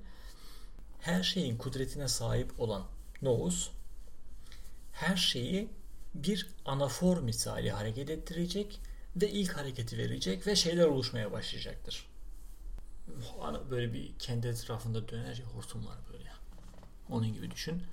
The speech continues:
O ilk hareketi veren şey Nous. Daha sonra hareket oluşuyor ve bu hareket şeyleri meydana getiriyor. Bu hareket sırasında karışımlar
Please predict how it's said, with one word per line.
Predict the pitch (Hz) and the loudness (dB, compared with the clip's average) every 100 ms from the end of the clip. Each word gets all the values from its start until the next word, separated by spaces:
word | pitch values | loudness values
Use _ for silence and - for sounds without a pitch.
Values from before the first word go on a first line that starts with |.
| - - - - | -4 -6 -4 6
O | 147 - | 6 6
ilk | 170 175 175 | 6 6 4
hareketi | - 135 131 117 - 110 - | 0 -2 0 -2 -2 -4 -2
veren | 143 131 127 | 0 0 0
şey | - 170 139 | 0 0 0
Nous. | 117 - - - - - - - - - - - | -4 -2 -4 -4 -8 -8 -10 -12 -8 -8 -8 -6
Daha | 135 139 135 | -2 -2 0
sonra | 120 113 101 92 - - - - - - - | 2 2 0 -4 -8 -12 -10 -8 -6 -6 -6
hareket | - 113 110 120 160 | -2 -2 -2 -2 0
oluşuyor | 160 - - 151 175 - - - - - - - - | 4 4 4 2 2 0 -4 -4 -4 -4 -4 -6 -4
ve | 120 143 143 | 2 2 6
bu | 156 143 - - | 6 6 2 0
hareket | 131 123 165 180 - - - - - - - - - - - | 0 2 2 2 0 -8 -12 -12 -12 -12 -10 -4 0 0 0
şeyleri | - - 131 127 131 131 | 4 6 6 4 2 2
meydana | 113 92 - 117 | 0 -2 -8 -8
getiriyor. | 113 - 92 - - - - - - - - | -8 -10 -10 -12 -14 -12 -10 -8 -8 -10 -4
Bu | 123 110 | 0 4
hareket | 117 131 120 | 2 2 -2
sırasında | - 113 - 120 117 101 - - - | -4 -2 -2 -2 -4 -6 -8 -12 -4
karışımlar | 123 123 - 127 120 117 113 | 0 2 2 0 0 0 -2